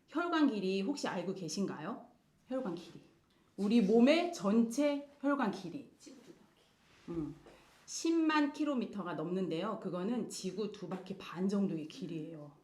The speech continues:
어, 그래서 이 길이는 동맥과 정맥, 그리고 모세혈관, 어, 혈관을 구성하는 적인데요.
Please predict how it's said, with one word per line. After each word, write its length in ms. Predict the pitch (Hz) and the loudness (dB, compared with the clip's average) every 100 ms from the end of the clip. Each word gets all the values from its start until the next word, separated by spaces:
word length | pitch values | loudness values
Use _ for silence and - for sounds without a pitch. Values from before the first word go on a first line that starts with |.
| _ _ - | _ _ -14
어, 240 | 165 151 165 - - | -8 -8 -10 -20 -8
그래서 220 | 208 220 | -4 -2
이 240 | 190 226 | -2 -2
길이는 680 | - 202 196 196 294 196 - - - - | -4 -4 0 2 2 0 -6 -12 -20 -14
동맥과 960 | 180 185 190 185 - 190 254 330 - - _ | -4 -2 -2 -4 -4 0 2 0 -6 -20 _
정맥, 840 | - 175 180 180 190 320 - - | -10 -6 -4 -2 -2 -2 -4 -12
그리고 260 | - 190 202 | -8 -4 -4
모세혈관, 840 | 147 185 208 254 208 165 139 127 - _ _ _ _ - | -2 0 2 2 2 0 -4 -10 -16 _ _ _ _ -10
어, 180 | 160 151 | -6 -4
혈관을 520 | 233 277 247 226 208 202 | 0 0 0 -2 -4 -4
구성하는 500 | 190 202 185 165 160 | -4 -2 0 0 -2
적인데요. 760 | 160 151 139 147 226 180 - | -2 -4 -4 -4 -2 -4 -6